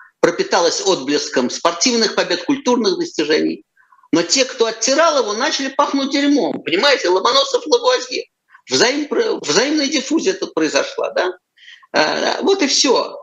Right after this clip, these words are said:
И она Путин Тим. И несет прямую моральную ответственность за то, что,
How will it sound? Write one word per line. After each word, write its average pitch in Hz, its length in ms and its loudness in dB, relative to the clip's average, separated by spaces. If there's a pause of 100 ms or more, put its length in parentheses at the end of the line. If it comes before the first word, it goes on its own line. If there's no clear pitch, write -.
(420)
И 160 340 2
она 190 460 2 (100)
Путин 247 300 2
Тим. 127 500 -2 (220)
И 160 80 2
несет 214 380 2
прямую 202 800 0 (480)
моральную 196 640 2
ответственность - 920 0
за 147 180 2
то, - 180 2
что, - 480 -2